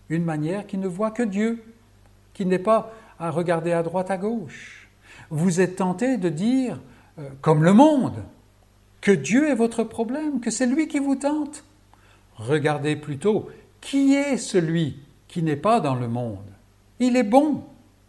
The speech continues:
il n'est pas tenté, il ne peut pas tenter. Voyez qu'il nous a engendrés et, et donc donné cette même nature que lui. Vous êtes,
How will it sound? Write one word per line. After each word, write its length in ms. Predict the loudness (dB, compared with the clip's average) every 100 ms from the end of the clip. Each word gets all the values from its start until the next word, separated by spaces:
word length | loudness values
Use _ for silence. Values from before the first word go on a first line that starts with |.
| _ _ -2
il 180 | 2
n'est 100 | 4
pas 200 | 4 2
tenté, 480 | 0 -2 0 -2 0
il 100 | 2
ne 80 | 2
peut 220 | 2 -2
pas 160 | -2 -4
tenter. 480 | -4 -8 -6 -6 -8 -14 -20 -12
Voyez 440 | 0 4 4 4 2
qu'il 200 | 4 6
nous 220 | 6 4
a 60 |
engendrés 720 | 2 2 0 0 0 0 0 -2 -14 -12 0
et, 300 | 0 0 -2
et 40 |
donc 380 | 2 2 2 2
donné 420 | 4 6 6 4
cette 300 | 0 -2 -2
même 400 | 2 4 4 4
nature 520 | 2 0 0 0 0 -2
que 80 | -4
lui. 340 | -2 -4 -6 -14 -14
Vous 100 | -4
êtes, 220 | -2 -4